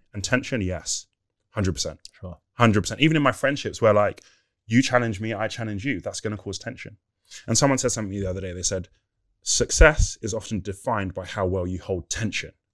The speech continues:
Speaker 2: That's good.
Speaker 1: Oh,
Speaker 2: That's good.
Speaker 1: that's good.
Speaker 2: Yeah, that's good.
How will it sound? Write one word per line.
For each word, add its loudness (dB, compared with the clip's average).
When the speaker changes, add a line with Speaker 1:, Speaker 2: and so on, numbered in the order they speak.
Speaker 2:
That's -6
good. -10
Speaker 1:
Oh, 10
Speaker 2:
That's -2
good. -2
Speaker 1:
that's 12
good. 8
Speaker 2:
Yeah, 6
that's 8
good. -4